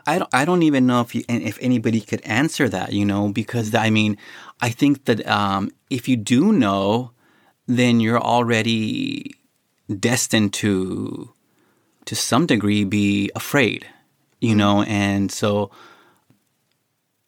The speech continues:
Speaker 1: I, I don't know. That's a, that's a difficult question, I think, because
Speaker 2: <laughs>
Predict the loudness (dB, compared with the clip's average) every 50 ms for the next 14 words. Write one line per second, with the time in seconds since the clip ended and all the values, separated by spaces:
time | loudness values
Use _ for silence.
0 | _ _ _ _ _ _ _ _ -4 -4 -2 0 2 2 4 4 4 2 2 2
1 | 0 0 0 0 0 0 0 0 -2 0 0 0 0 0 0 0 -2 0 -2 -2
2 | -2 0 -2 0 -2 -2 -4 -6 -2 -2 -2 -2 -2 _ -4 -4 -4 -2 -2 0
3 | 0 2 0 -2 -4 -6